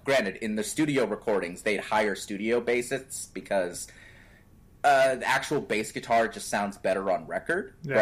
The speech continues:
Speaker 1: But, like, that's how they played their live shows, was Manzarek's left hand played the bass part. But it had bass music. It had, it had all of this. And I really started digging into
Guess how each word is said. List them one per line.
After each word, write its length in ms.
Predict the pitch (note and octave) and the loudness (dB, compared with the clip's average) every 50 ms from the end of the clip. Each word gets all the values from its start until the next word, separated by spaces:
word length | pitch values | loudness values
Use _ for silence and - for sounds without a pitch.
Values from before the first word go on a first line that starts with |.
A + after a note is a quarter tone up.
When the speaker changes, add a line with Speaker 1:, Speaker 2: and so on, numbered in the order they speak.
| G2+ F#2+ | 4 4
Speaker 1:
But, 100 | - - | 2 2
like, 280 | G2 G2+ F#2+ - - | 0 0 0 0 0
that's 200 | - C3+ C#3+ - | 0 2 2 2
how 160 | - - E3 D#3+ | 0 0 0 2
they 140 | D#3 B2+ | 2 0
played 340 | - - - D3 D3 C#3 B2+ | -2 -2 0 2 2 2 2
their 140 | B2 A2+ G#2+ | 2 0 2
live 260 | G#2+ A2 A2 A2 F#2+ | 2 2 2 0 0
shows, 400 | - - G2+ D#2+ B1 D2 C#2+ - | -2 -6 -6 -6 -6 -8 -12 -8
was 220 | G#2+ G#2+ F#2+ F2+ - | -4 -4 -4 -2 0
Manzarek's 560 | G2+ A2+ A2 A2 B2 C3 C3+ B2 A2+ - - | 2 2 2 4 4 2 2 2 0 -2 0
left 220 | A2+ A#2+ A2 - | 0 0 0 0
hand 280 | - A#2+ A2+ G2 E2+ - | -2 -4 -4 -4 -4 -8
played 160 | - F#2 F2 | -10 -10 -10
the 60 | - | -8
bass 240 | - - E2+ E2+ - | -8 -8 -8 -8 -8
part. 260 | - - - - - - - - - - - - | -12 -12 -12 -14 -14 -18 -20 -20 -20 -16 -2 2
But 100 | C#3+ C#3 | 4 4
it 100 | C3+ C3 | 4 4
had 240 | - C3+ C3 C3 C3 | 2 2 2 2 2
bass 320 | - D#3 E3 D#3 - - | 0 -2 -2 -2 -4 -6
music. 280 | C#3 A2 G2 - - - | -6 -6 -6 -6 -8 -10
It 80 | - - | -8 -4
had, 260 | - E3+ E3 D#3+ - - | 0 2 2 2 0 0
it 140 | - G#3 G3 | -2 -2 0
had 260 | - A#3 A#3 G#3 - - - | 2 2 2 2 2 2 2
all 200 | D#3+ E3+ E3+ E3 | 2 2 2 0
of 180 | C3 G#2 - | -2 -4 -4
this. 440 | - F#2 D#2 D2 - - - - - - | -6 -6 -6 -6 -8 -10 -12 -12 -10 -6
And 380 | - A#2+ A2+ G#2+ G#2 G#2+ G#2 G2+ - - - - - - - - - | -4 -2 0 0 -2 -2 -4 -8 -12 -18 -20 -20 -20 -20 -6 2 4
I 140 | A#2 C3+ E3 | 6 6 6
really 480 | D#3 C#3 A#2+ B2+ C3 C3 A#2+ B2+ B2+ | 4 0 -2 -2 0 0 0 0 -2
started 500 | A#2 - - - C3+ A#2 A2 G#2+ G#2 G2+ - - - | -4 -4 0 2 2 2 2 0 -6 -8 -12 -8 -4
digging 380 | A#2+ A#2 G#2+ G#2 A#2+ G#2+ F#2+ | -4 -4 -2 -2 -4 -4 -2
into 880 | F#2 G2 B2 C#3+ B2 F#2+ F2 - - - G#2+ F#2+ F#2 F#2 F#2 F2+ F2 | -2 -2 -2 -2 -4 -4 -6 -8 -8 -6 -2 -2 0 0 0 0 -2